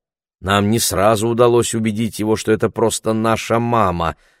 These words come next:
но даже и после этого он всё ещё продолжал коситься на неё не очень доверчивым взглядом. Однако же, несмотря на всё противодействие, мама не захотела расстаться со своим похожим на шатёр костюмом,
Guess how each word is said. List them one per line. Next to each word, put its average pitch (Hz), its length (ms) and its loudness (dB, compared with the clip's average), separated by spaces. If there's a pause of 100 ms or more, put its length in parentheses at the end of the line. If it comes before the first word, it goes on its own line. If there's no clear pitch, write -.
(100)
но 101 100 0
даже 104 340 4
и 101 40 2
после 90 480 -2
этого 113 420 4 (220)
он 104 140 0
всё 113 220 0
ещё 104 280 0
продолжал 98 600 2
коситься 113 580 -2
на 117 120 0
неё 117 360 4
не 98 140 0
очень 107 440 0
доверчивым 92 720 -2
взглядом. 76 640 -6 (800)
Однако 110 520 2
же, 82 160 -2
несмотря 113 560 -2
на 104 120 0
всё 107 280 0
противодействие, 95 1000 -4 (400)
мама 143 380 4
не 139 160 6
захотела 120 640 2
расстаться 95 680 -2
со 98 180 -4
своим 107 480 0 (280)
похожим 98 640 2
на 98 80 0
шатёр 98 440 0
костюмом, 139 720 2